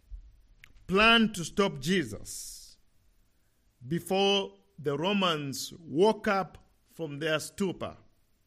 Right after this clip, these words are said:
and mistake the crowds following Jesus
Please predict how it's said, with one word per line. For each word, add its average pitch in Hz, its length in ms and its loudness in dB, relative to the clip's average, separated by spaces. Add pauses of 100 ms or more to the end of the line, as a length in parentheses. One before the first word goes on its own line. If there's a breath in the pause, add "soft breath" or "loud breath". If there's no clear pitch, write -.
(840)
and 160 300 2
mistake 214 760 2
the 165 80 -2
crowds 160 760 0
following 202 540 2
Jesus 127 720 -6